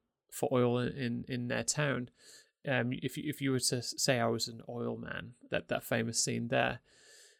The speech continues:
And yeah, he, he knows the buttons to press, and he, he understands, um, how to, to pull these, these people into his world. Um, but as you say, that there is this, um,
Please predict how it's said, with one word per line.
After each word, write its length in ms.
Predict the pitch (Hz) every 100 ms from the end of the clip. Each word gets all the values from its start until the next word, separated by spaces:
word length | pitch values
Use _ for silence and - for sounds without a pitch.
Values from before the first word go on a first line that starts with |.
| _ _ _ _ _ -
And 160 | 135 123
yeah, 220 | 175 80
he, 200 | 123 151
he 220 | 127 151
knows 520 | 143 143 147 147 123
the 80 | 151
buttons 420 | - 143 143 135
to 120 | - 147
press, 480 | - 131 135 -
and 360 | 135 127 123 123 - -
he, 320 | 131 131 135 127
he 140 | 135
understands, 1000 | 139 139 123 - - 139 139 135 131 -
um, 220 | 127 123
how 240 | - 135
to, 400 | 135 - 135 123
to 160 | - - -
pull 460 | - 139 131 117 - _ - - _ -
these, 500 | 127 117 - - - _
these 200 | 131 120
people 360 | - 143 135
into 300 | 131 127 -
his 340 | 117 139 135 -
world. 440 | 143 143 147 - _ _ - - - _
Um, 260 | 120 120 110
but 140 | - -
as 180 | 147 147
you 80 |
say, 380 | 120 - 147 135
that 240 | 120 127 123
there 180 | 127
is 220 | 147 143 -
this, 320 | 131 - -
um, 480 | 123 120 117 117